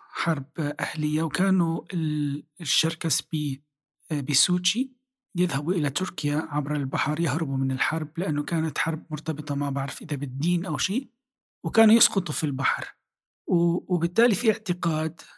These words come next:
آه، عند قبيلة السركاسيا بسوتشي إنه السمك كان يتغذى على، في البحر الأسود يتغذى على أجساد الأجداد اللي وقعوا في البحر وهم يهربوا إلى الضفة الأخرى باتجاه،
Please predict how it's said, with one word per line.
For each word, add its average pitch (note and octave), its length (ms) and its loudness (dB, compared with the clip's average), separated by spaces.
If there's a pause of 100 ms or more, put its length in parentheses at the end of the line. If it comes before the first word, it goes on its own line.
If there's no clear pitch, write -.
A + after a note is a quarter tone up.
(160)
آه، D#3+ 160 0
عند D#3 180 0
قبيلة D3 420 -2
السركاسيا D3+ 720 -2
بسوتشي F3+ 680 -2
إنه E3 440 0 (480)
السمك G3 760 2 (120)
كان F3+ 340 6
يتغذى E3+ 840 2
على، D#3 520 0
في - 80 -10
البحر - 300 -2
الأسود E3 360 -2
يتغذى E3+ 500 -2
على D#3+ 240 -2
أجساد F3 640 2
الأجداد D3+ 640 -2
اللي D3 200 -2
وقعوا D3 360 -4
في C3+ 100 -6
البحر C#3+ 340 -2
وهم D#3+ 220 0
يهربوا D#3 400 0
إلى D3 160 -2
الضفة C#3+ 420 -6
الأخرى D#3+ 760 -4
باتجاه، D#3+ 520 -6